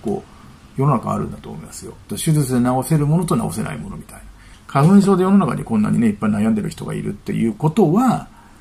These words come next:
花粉症って多分手術では治んないだろうなと思うので、僕はこれ蓄膿じゃないかなっ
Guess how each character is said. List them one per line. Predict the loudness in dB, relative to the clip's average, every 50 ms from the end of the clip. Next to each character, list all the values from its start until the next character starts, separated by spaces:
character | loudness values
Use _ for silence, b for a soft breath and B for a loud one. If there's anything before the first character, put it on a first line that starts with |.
| B -6
花 | -2 0 4 4 4 4
粉 | 4
症 | 2 2 2
っ | 2
て | 2 2
多 | 2 2
分 | 2 2 0 -2
手 | -2 -2 -2
術 | -2 -2 -2
で | -2 -2
は | -2
治 | -4 -4 -4 -4
ん | -4
な | -4 -4
い | -8
だ | -12 -14
ろ | -14
う | -14
な | -14 -14 -16
と | -16 -16
思 | -16 -16 -16
う | -16
の | -12 -8
で、 | -8 -6
僕 | -4 -4 -6 -6
は | -8 -12 -16 -4
こ | 0 0
れ | 0
蓄 | 0 0 -6 -10 -10 -10 -10 -8 -4
膿 | -2 -2 0
じ | 2 2
ゃ | 4
な | 4 2
い | 2
か | 0 -2
な | -4 -4 -6 -8
っ | -10